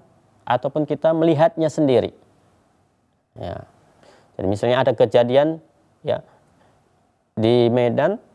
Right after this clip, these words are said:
ya, kita bisa tahu itu adalah karena kita melihatnya sendiri. Ya, ataupun yang kedua itu ada orang yang melihat kemudian diberitahu kepada,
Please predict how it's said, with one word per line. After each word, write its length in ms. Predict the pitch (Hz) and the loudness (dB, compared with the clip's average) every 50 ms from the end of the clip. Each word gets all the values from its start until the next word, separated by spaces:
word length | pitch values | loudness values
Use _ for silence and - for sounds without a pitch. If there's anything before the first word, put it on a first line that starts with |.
| _ _ _ _ _ _ | _ _ _ _ _ _
ya, 160 | - - - _ _ _ _ _ _ _ _ _ - | -12 -12 -12 _ _ _ _ _ _ _ _ _ -4
kita 240 | 123 120 - 196 | -2 0 2 2
bisa 240 | 170 170 - 175 156 | 2 2 0 0 0
tahu 400 | - 156 156 180 214 247 339 339 _ - | 2 2 4 4 4 2 0 -4 _ -4
itu 240 | 135 135 - - - - | -4 -2 0 0 -2 0
adalah 320 | - - 120 123 135 123 110 | 0 0 0 0 0 -2 -2
karena 320 | - - 127 131 - - | -2 -2 -2 0 0 -2
kita 400 | - - 139 - - 160 180 - - _ _ _ - | -2 -4 -4 0 0 -2 -2 -2 -12 _ _ _ -2
melihatnya 560 | 131 147 175 165 160 180 170 - 170 170 160 | 0 2 2 2 2 0 0 0 0 0 2
sendiri. 400 | - 160 139 123 110 98 95 87 92 _ _ _ _ _ _ _ _ _ _ _ _ _ _ _ _ _ _ _ _ _ _ _ _ _ _ _ _ _ _ _ _ - | 2 2 2 2 2 0 -2 -4 -10 _ _ _ _ _ _ _ _ _ _ _ _ _ _ _ _ _ _ _ _ _ _ _ _ _ _ _ _ _ _ _ _ -14
Ya, 80 | - - - | -10 -6 -4
ataupun 400 | 131 135 - 180 170 190 214 214 | -4 -2 -2 -2 0 0 0 2
yang 160 | 196 196 185 | 2 2 2
kedua 560 | 190 170 151 160 165 185 208 226 233 - _ _ - | 0 0 0 2 2 4 2 2 0 -6 _ _ -4
itu 240 | 160 160 - - - | -2 0 0 -2 0
ada 400 | 170 180 165 147 185 196 180 - | 0 -2 0 2 2 2 2 4
orang 320 | 160 151 156 170 175 175 | 4 4 4 2 0 0
yang 200 | 160 160 180 202 202 - _ _ _ _ _ _ _ - | 0 0 -2 -2 -4 -8 _ _ _ _ _ _ _ -2
melihat 560 | - 143 156 156 151 143 139 170 226 - - - | 2 2 4 4 4 2 2 0 -2 -2 0 0
kemudian 480 | 151 143 139 139 139 139 175 185 175 | 0 0 0 0 0 0 0 2 2
diberitahu 800 | 151 175 180 - - 113 104 135 120 - 117 113 110 123 139 - | 2 0 0 -2 -2 -2 -2 -2 -2 -4 -4 -2 -2 -2 -2 -2
kepada, 480 | - 107 - 98 95 95 120 147 175 | -6 -6 -4 -4 -4 -2 -4 -4 -6